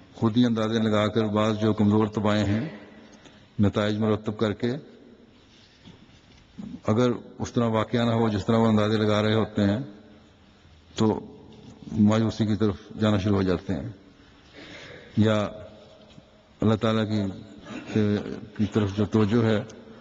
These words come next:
उसमें कमी हो जाती है। मोमिन का ये शेवा नहीं है कि कभी मायूस हो। गलबा यकीनी है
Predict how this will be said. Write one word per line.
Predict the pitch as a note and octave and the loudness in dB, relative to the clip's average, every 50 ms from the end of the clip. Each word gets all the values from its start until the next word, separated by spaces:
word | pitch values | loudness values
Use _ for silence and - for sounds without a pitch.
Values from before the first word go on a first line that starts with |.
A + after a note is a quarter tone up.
| - - | -6 -6
उसमें | B2 - - B2+ A2+ | -4 0 0 0 0
कमी | G2 A#2+ A2+ A2 | 2 0 0 0
हो | G#2+ G#2+ | 0 0
जाती | G2 G2 F#2+ F2 - - F2 | 0 -2 -4 -4 -6 -8 -8
है। | D#2+ - - - - - - - - - - - - - - - - - - - - - - - - - - - - - - - | -8 -8 -12 -16 -20 -20 -20 -20 -20 -20 -20 -20 -20 -20 -20 -20 -20 -20 -20 -20 -20 -20 -20 -20 -20 -20 -20 -20 -20 -20 -2 2
मोमिन | G#2+ A2 A2+ B2+ C#3+ D3 | 4 4 6 6 4 2
का | C3+ C#3+ | 2 0
ये | C3 B2 | 0 0
शेवा | G#2+ B2+ A#2+ A2 A2 G#2+ | 0 0 -2 0 0 -2
नहीं | G2+ F#2 F#2+ F2 | -2 -2 -4 -6
है | E2+ - - - - - - - - - - - - - - - _ _ - - - - - - - - - - - | -8 -10 -14 -16 -20 -20 -20 -20 -20 -20 -20 -20 -20 -20 -20 -20 _ _ -20 -20 -20 -20 -18 -14 -14 -12 -12 -12 -4
कि | - G#2+ | -4 0
कभी | G2 A#2 A2+ A#2 | 0 2 2 2
मायूस | A2 A2 G#2+ G#2 G#2 G#2 G2 - - | 0 0 0 0 0 0 -2 -2 -6
हो। | G#2 - - - - - - - - - - - - - - - - - - - - - - - - G#2+ | -8 -10 -10 -14 -14 -14 -14 -12 -14 -14 -14 -16 -20 -20 -20 -20 -20 -20 -20 -20 -20 -20 -20 -10 -2 0
गलबा | G#2 A2+ A#2 A#2+ B2+ C3 | 2 2 2 2 2 2
यकीनी | C3 B2+ - - A#2+ A#2 A#2+ C3+ C#3 | 2 2 0 0 0 2 4 4 2
है | C3+ C#3 C#3 C3+ | 2 0 0 -2